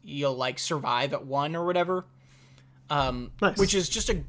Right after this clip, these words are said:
Speaker 1: a great one to be able to, like, if you have an extra slot on some of your high power personas, just, like, throwing an Enduring Soul on there is just, like, really nice insurance, basically.
Speaker 2: Yeah, yeah, totally.
Speaker 1: So it's a nice one to have.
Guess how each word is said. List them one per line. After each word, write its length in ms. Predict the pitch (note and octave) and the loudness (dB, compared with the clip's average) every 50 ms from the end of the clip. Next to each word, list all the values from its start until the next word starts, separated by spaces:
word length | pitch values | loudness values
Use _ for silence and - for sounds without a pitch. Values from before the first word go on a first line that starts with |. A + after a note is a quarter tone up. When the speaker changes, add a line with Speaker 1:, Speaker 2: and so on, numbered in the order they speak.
| - - - | -12 -6 -4
Speaker 1:
a 100 | G3 F#3+ | -2 -2
great 360 | C#3+ - D#3+ F3+ F3+ F3 F3 | -2 -2 0 0 0 2 0
one 160 | F3+ F3+ F3 E3+ | 0 -2 -2 0
to 60 | D#3 | 0
be 140 | C#3+ D3+ D3 | 0 0 0
able 160 | C#3+ D3 C#3+ | 0 -2 -2
to, 60 | D3 | -2
like, 280 | C3+ C3+ C3 C3 - D#3+ | 0 0 -2 -2 -4 -8
if 120 | D3+ - | -8 -4
you 80 | D#3 D3 | -4 -4
have 140 | C#3+ D#3 D#3 | -2 -4 -4
an 80 | D3+ | -4
extra 320 | - C3+ - - - C#3 C3 | -6 -6 -6 -6 -8 -6 -6
slot 400 | - - C3 B2+ B2+ C3+ C#3 - | -6 -4 0 2 2 2 2 0
on 260 | D#3 D3 C#3+ C#3 C3 - | -2 -4 -4 -4 -4 -4
some 180 | - C#3+ C3 | -6 -4 -4
of 80 | C3+ C3+ | -6 -6
your 80 | C#3 C3 | -6 -2
high 180 | - C#3+ C3+ C3 | 0 0 0 0
power 280 | - B2 B2 C3 B2+ | 0 0 0 0 -2
personas, 520 | B2+ C#3 C3 - C#3 B2+ B2+ C3+ C#3+ C#3+ C3+ | -4 -6 -6 -6 -6 -4 -4 -6 -6 -6 -6
just, 180 | - C3+ - | -8 -6 -6
like, 160 | C3 B2+ - | -6 -6 -8
throwing 340 | - - B2+ A#2+ C3+ C3 C3 | -8 -8 -4 -4 -4 -4 -4
an 80 | C3+ C3+ | -4 -6
Enduring 360 | B2+ B2 A#2+ A#2 B2 C3+ C#3 | -6 -6 -6 -8 -6 -6 -6
Soul 220 | - D#3+ C#3+ C#3 D3 | -2 -2 0 0 0
on 120 | C#3+ C#3+ C#3+ | -2 -2 -2
there 180 | D3 D3 C#3 | -4 -4 -4
is 140 | C#3 C3 - | -4 -6 -6
just, 160 | - - - | -8 -6 -4
like, 220 | C#3 B2 A#2+ - - - - - - - - - - - - | -4 -4 -4 -6 -12 -20 -20 -20 -20 -20 -20 -20 -20 -18 -8
really 260 | - D3 C#3 C3+ C3+ C3+ | -6 -4 -2 -2 -2 0
nice 400 | C3+ B2+ B2+ - - - - - - - - - - | 2 2 0 0 0 -4 -4 -6 -12 -20 -20 -12 -8
insurance, 720 | D#3 C#3+ C3+ - - - D3 B2 C3 C#3+ D#3 D#3+ - - - | -6 -4 -2 -2 0 0 0 0 0 -2 -2 -2 -4 -6 -4
basically. 540 | - D3+ D#3 D#3 - F3+ - F#3 F3 F3 | -2 -2 0 0 0 2 4 6 8 8
Speaker 2:
Yeah, 220 | E3 C#3 - - - - - - - | 6 4 2 -4 -10 -12 -18 -18 -12
yeah, 140 | - E2 C#2+ | -12 -10 -10
totally. 240 | D#2+ - - D3 C#3 - | -10 -8 -8 -8 -4 -2
Speaker 1:
So 80 | E3 | -2
it's 120 | C#3+ C#3 F3 | -2 0 0
a 40 | |
nice 160 | D#3+ D3 C#3+ - | 0 -2 -2 -2
one 100 | C#3 B2 | -4 -4
to 60 | A#2 | -2
have. 220 | C3 A#2+ A#2 - | 0 -2 -2 -2